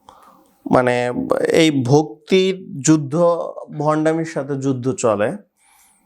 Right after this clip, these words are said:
বে-, ইয়ে খুব বিরক্ত হয়, সদানন্দ খুব বিরক্ত হয়। মহেশকে একদিন ঠাস করে একটা থাপ্পড় মেরে দেয়।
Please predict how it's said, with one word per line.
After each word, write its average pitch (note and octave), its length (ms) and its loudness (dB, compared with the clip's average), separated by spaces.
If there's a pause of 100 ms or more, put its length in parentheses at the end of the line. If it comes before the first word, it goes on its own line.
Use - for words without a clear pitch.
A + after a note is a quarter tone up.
(640)
বে-, - 600 2
ইয়ে F3 320 4
খুব D#3+ 200 -4
বিরক্ত D3+ 440 0
হয়, G#2 220 -10
সদানন্দ D#3 500 0
খুব C#3 140 -6
বিরক্ত D3 420 -2
হয়। A#2 280 -10 (280)
মহেশকে C#3+ 520 0
একদিন C3 580 -4 (200)
ঠাস D#3+ 200 2
করে C#3+ 200 0
একটা - 200 -8
থাপ্পড় G#2+ 400 -4
মেরে F2 180 -6
দেয়। - 200 -10